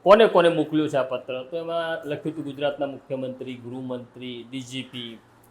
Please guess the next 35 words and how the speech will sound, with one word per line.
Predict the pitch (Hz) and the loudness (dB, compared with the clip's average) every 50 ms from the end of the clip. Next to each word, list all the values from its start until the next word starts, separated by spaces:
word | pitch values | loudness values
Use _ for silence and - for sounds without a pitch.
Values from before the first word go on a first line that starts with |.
| _ - | _ -4
પોલીસ | 139 139 143 147 139 - - | -2 0 0 0 -2 -4 -6
કમિશનર | 135 123 127 123 - 180 180 | -8 -8 -8 -8 -6 -4 0
વગેરે | 170 165 147 139 131 127 | 0 0 2 0 0 0
વગેરે. | 113 107 101 104 101 98 95 - - - _ _ _ _ _ _ _ _ _ _ _ _ _ _ _ _ _ _ _ _ _ _ _ _ _ _ _ - | -2 -4 -6 -8 -10 -12 -14 -18 -20 -20 _ _ _ _ _ _ _ _ _ _ _ _ _ _ _ _ _ _ _ _ _ _ _ _ _ _ _ 0
અમ-, | 165 185 202 208 | 0 0 0 0
અમારો | - - 170 175 196 208 226 | -2 2 4 6 8 8 8
ઈરાદો | 208 185 185 190 190 190 208 202 | 8 8 6 6 6 4 4 2
માત્ર | 196 170 165 214 - 190 175 | 2 2 2 2 0 0 0
એટલો | 165 156 160 180 185 185 | 0 0 -2 -2 -4 -2
જ | 151 147 | -2 -2
હતો | 139 - - 151 | -4 -4 -6 -8
કે | 151 - - 156 147 | -8 -6 -6 -8 -8
જો | 143 160 165 | -6 -8 -8
એક | - 147 147 - - 180 | -6 -6 -6 -2 -2 -2
જ | 175 151 | -2 -4
વિસ્તારમાં | 143 - - - 151 143 143 143 147 143 135 | -6 -16 -8 -4 -2 -2 -2 0 0 0 0
આટલા | 131 - 151 143 135 | 0 0 -2 -4 -4
મોટા | 131 127 127 135 135 | -4 -4 -4 -2 0
અડ્ડા | 156 - 117 127 131 123 | 0 0 -2 -4 -6 -4
ચાલતા | - 127 113 113 113 - 139 135 | -6 -6 -8 -10 -8 -4 -2 -2
હોય | 120 - - - - - - - _ _ _ _ _ _ _ _ _ | -2 -4 -6 -12 -14 -18 -20 -20 _ _ _ _ _ _ _ _ _
તો | - 160 151 156 160 156 156 - - - - - - - | -8 -6 -6 -6 -6 -8 -12 -16 -20 -20 -20 -20 -20 -10
સરકારનું | - - 143 143 - - 160 160 156 160 165 165 | -6 -6 -6 -4 -2 0 0 0 0 -2 -4 -4
અને | 156 151 | -4 -4
પોલીસનું | 143 - 127 123 135 143 - - 156 135 | -4 -4 -6 -6 -6 -6 -6 -8 -10 -10
ધ્યાન | 117 - - 131 139 | -4 -2 -2 -2 -2
દોરવું | 139 143 156 165 180 180 160 | -2 -4 -4 -4 -4 -4 -6
જોઈએ | - 120 117 135 - | -8 -10 -12 -10 -8
કે | - 208 | -6 -6
જેથી | 175 139 127 - - 131 | -6 -8 -10 -10 -8 -8
આની | 123 127 131 | -6 -8 -8
ઉપર | 117 120 139 | -8 -8 -10
કંઈ | 135 - 180 | -8 -6 -8
કાર્યવાહી | 180 - - 120 123 127 127 123 123 120 | -6 -2 -2 -2 -2 -2 -4 -4 -6 -6
થાય. | 120 - 117 104 | -8 -10 -10 -12